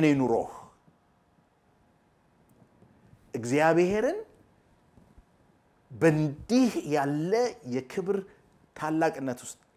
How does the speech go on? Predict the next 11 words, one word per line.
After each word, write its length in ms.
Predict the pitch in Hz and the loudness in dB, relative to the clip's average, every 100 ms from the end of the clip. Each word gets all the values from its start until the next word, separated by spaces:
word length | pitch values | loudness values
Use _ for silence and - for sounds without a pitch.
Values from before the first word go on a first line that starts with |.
| _ _ _ _ _ _ 110 | _ _ _ _ _ _ -4
ለመግለጥ 640 | 123 151 156 143 208 - - | 0 2 2 0 0 -2 -6
የታደለ 640 | 131 - - - - - - 294 - _ _ _ _ _ _ _ _ _ _ _ _ - | -14 -12 -16 -14 -6 -4 -2 -4 -10 _ _ _ _ _ _ _ _ _ _ _ _ -4
ሕዝብ 240 | 147 127 135 | 0 2 2
ቢኖር 360 | 131 170 254 - - - _ _ _ - | 2 2 2 -2 -8 -16 _ _ _ -12
ለክህነት 460 | 110 - 127 117 | -10 -8 -8 -8
የተሰጠ 400 | 107 - - - - - - _ _ _ _ _ - | -10 -14 -16 -16 -18 -18 -20 _ _ _ _ _ -18
ሕዝብ 240 | 90 82 | -16 -16
ነው። 180 | - _ _ - - _ _ _ _ _ _ _ _ _ _ _ _ _ _ - - | -20 _ _ -20 -20 _ _ _ _ _ _ _ _ _ _ _ _ _ _ -20 2
ከዚህ 260 | 175 160 | 4 8
የተነሳ 340 | 214 208 202 - | 8 8 4 4
ነው 120 | 170 | 4